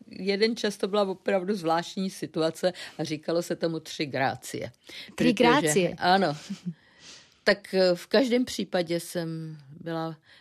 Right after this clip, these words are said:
Speaker 1: první žena jako začátku v Americe.
Speaker 2: Mhm.
Speaker 1: Za rozhlas tam byla Olga Krupauerová a za Českou televizi Petra Flanderková. Byli jsme tři grácie.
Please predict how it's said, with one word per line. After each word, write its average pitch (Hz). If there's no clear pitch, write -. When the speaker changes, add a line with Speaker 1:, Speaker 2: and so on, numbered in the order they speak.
Speaker 1:
první 147
žena 139
jako 135
začátku 131
v -
Americe. 123
Speaker 2:
Mhm. 180
Speaker 1:
Za 185
rozhlas 196
tam 196
byla 180
Olga 170
Krupauerová 185
a 156
za 156
Českou 156
televizi 147
Petra 147
Flanderková. 143
Byli 147
jsme 143
tři -
grácie. 127